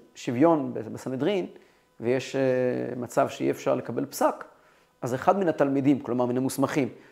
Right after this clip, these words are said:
שיושב מול בית הדין, נכנס ואומר את דעתו כדי להכריע, ואז הוא כבר לא יורד. ברגע שהוא נכנס פנימה, כבר לא יורד.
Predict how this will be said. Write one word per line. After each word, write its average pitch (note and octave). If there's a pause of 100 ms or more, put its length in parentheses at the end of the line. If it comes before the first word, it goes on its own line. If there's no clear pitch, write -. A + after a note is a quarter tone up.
שיושב C#3+
מול E3+
בית C#3
הדין, C#3+ (800)
נכנס D3+ (460)
ואומר C#3+
את C3+
דעתו C3
כדי B2+
להכריע, B2+ (1120)
ואז C4
הוא F3+
כבר D#3+
לא D3+
יורד. A#2+ (1900)
ברגע G3+
שהוא D#3+
נכנס F#3
פנימה, C#4+ (260)
כבר E3
לא F3
יורד. C3+